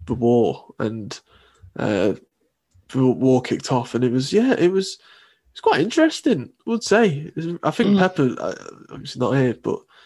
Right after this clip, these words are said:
Speaker 1: yeah, it's just before World War Two starts, and if you're into that kind of side of history,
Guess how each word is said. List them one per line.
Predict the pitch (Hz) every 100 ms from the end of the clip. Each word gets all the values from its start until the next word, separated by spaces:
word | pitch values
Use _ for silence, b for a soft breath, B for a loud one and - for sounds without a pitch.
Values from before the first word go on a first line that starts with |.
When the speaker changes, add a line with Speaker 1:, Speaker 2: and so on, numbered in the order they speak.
| b b b -
Speaker 1:
yeah, | 147
it's | 127
just | 196 190
before | 190 175
World | 160 151
War | 139 135
Two | 156 147 131 _ _
starts, | - - 85 - -
and |
if | 127
you're | 131 143
into | 139
that | 120 -
kind | 123 117
of | 117 _ _ _ -
side | 127 117
of |
history, | 135 131 - 110 139